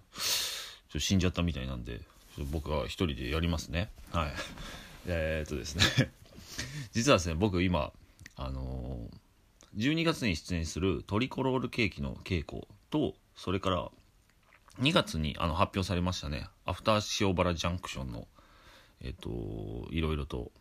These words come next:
この間フライヤーの撮影をしに行ったりとか、まあ、もろもろの打ち合わせをしたりとか、あとこの放送が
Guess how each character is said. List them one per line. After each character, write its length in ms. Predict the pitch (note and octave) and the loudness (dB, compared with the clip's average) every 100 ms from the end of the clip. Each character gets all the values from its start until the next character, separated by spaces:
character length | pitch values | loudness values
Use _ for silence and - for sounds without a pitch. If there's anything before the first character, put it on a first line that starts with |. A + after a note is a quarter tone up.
| _ _ - | _ _ -20
こ 120 | - G#3 | 4 6
の 60 | |
間 120 | F2+ | 6
フ 140 | F2+ G#2+ | 4 6
ラ 120 | F#2+ | 6
イ 100 | F#2+ | 6
ヤ 100 | F2+ | 4
ー 20 | |
の 120 | F2+ | 2
撮 220 | F2 E2+ - | 0 -4 0
影 120 | F2 | 2
を 80 | E2 | 2
し 160 | - | 0
に 100 | E2+ | -2
行 60 | D2+ | -2
っ 20 | |
た 120 | - | -4
り 80 | C2 | -6
と 100 | - | -6
か、 260 | - B1 - - - - - - _ | -4 -6 -6 -16 -20 -20 -20 -20 _
ま 80 | F2+ | 2
あ、 40 | |
も 140 | F2 F2+ | 4 4
ろ 120 | F2 | 4
も 120 | F2 | 4
ろ 100 | F2 | 4
の 140 | F2 | 2
打 120 | D2 F2 | 2 -2
ち 180 | - | 0
合 60 | D#2+ | 0
わ 80 | D#2+ | 0
せ 120 | - | -2
を 80 | D2+ | -4
し 80 | - | -2
た 100 | - | -4
り 60 | - | -6
と 100 | - | -4
か、 280 | D#2+ C#2+ - | -2 0 0
あ 80 | |
と 100 | F#2 | -2
こ 120 | F2+ E3 | 0 0
の 80 | |
放 220 | E3+ E3+ E3 | 0 0 0
送 240 | E3 C#3 | 0 2
が 220 | C3 B2+ | 2 2